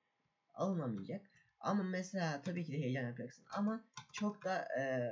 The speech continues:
böyle şey yapmayın. Relax olun. Normalde nasıl oynuyorsunuz arkadaşlarınızla?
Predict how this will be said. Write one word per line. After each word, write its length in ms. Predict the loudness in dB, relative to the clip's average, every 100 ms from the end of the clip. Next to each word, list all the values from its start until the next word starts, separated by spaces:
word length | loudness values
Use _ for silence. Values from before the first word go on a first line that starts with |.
| 0
böyle 320 | 0 2 2 0
şey 240 | 0 0
yapmayın. 460 | 0 -4 -18 -18 -18 _ _ -6
Relax 440 | -2 -2 -2 -6 -8
olun. 320 | -6 -2 0
Normalde 600 | 2 0 0 0 0 0
nasıl 260 | -2 -2 0
oynuyorsunuz 420 | 2 0 -2 -2
arkadaşlarınızla? 840 | -2 -4 -12 -14 -14 -10 -10 -10